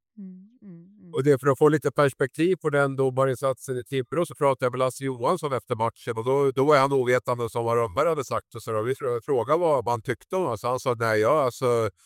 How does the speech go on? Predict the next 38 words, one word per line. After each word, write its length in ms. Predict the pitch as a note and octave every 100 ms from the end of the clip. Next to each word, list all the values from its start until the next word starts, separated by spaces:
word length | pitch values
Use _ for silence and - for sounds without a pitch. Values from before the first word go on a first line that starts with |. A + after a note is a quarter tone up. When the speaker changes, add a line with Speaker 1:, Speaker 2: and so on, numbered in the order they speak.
| _ _ _ _ _ _
Speaker 2:
vi 160 | A2 D3+
förtjänar 400 | E3 D3+ C#3 C3+
varenda 280 | C3 B2 A#2+
utvisning. 560 | A2 - C3 E3+ C3
Vi 80 | G2
hängde 200 | A#2+ F3+
ju 60 | D#3
inte 200 | - A2
med. 340 | A2 F3+ G2+
Domarna 380 | A#2 A2+ B2 F3
var 60 | C3+
jättebra, 580 | B2+ _ A2+ A2 E3
liksom. 300 | B2 G#2 -
Hade 160 | A2 A#2
jättebra 460 | A2+ - G#2 A#2+ E3+
nivå 280 | A2 G#2+
och 120 | G2+ G2
så 120 | G2+
där." 200 | G2 G2
Och, 200 | G#2 -
och 60 | A2+
det 100 | C#3
tror 160 | G#3
jag 80 | E3
var 120 | A#2+
den 200 | A2+ G#2 - _ _ _ -
rätt 240 | C3 -
allmänna 400 | B2+ A2 G#2 G#2+
uppfattningen 640 | G#2 - C#3 - C#3+ A2+ G#2
också 340 | G#2 - G#2+
från, 400 | - G#2 G2 F#2+
från, 420 | - G#2+ G2 F#2+
eh, 280 | G2 F#2+ F#2 - _ _ _ -
från 160 | A2+
läktarhåll. 560 | G#2 G#2+ - F#2+ B2 D3 - -
Att, 280 | F#2+ - G2
att, 360 | G2 - _
eh, 320 | G#2 F#2+ F#2